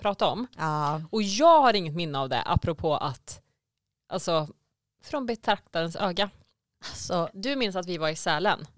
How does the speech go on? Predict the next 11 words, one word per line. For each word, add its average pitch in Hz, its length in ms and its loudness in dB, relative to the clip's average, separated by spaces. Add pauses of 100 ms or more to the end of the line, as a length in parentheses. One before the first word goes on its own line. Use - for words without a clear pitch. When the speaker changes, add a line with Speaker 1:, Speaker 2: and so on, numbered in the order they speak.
(120)
Speaker 2:
Ja. 156 380 -2 (880)
Speaker 1:
Det 226 280 0 (380)
in-, 240 240 -2 (120)
vi 247 180 0
har 254 80 6
varit 214 180 2
där 156 80 -2
två 202 200 -2
gånger, 165 160 -2
va? 123 140 -8 (280)
Speaker 2:
Ja. 175 200 0